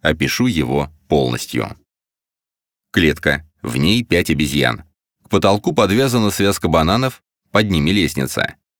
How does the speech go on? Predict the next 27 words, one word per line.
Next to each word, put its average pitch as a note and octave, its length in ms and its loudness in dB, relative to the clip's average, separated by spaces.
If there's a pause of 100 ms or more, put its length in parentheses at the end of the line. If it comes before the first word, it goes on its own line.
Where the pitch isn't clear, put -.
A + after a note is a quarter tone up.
(220)
Проголодавшись, F2+ 920 0
одна A2+ 320 2
из A#2 100 2
обезьян A2+ 500 0
подошла F2+ 420 0
к - 80 -4
лестнице G2 560 0
с - 100 -10
явными D#2 460 0
намерениями D2+ 880 -2
достать E2+ 520 0
банан. D2+ 480 0 (440)
Как E2+ 200 0
только F2+ 380 2
она E2 180 2
дотронулась D#2 600 0
до D2+ 120 0
лестницы, E2 640 -2 (280)
вы D#2+ 180 0
открываете E2 580 0
кран F#2+ 340 0 (140)
и F#2 140 0
из F2 100 -2
шланга G2+ 500 2
поливаете F2+ 480 2
всех F#2 280 -2
обезьян E2 600 0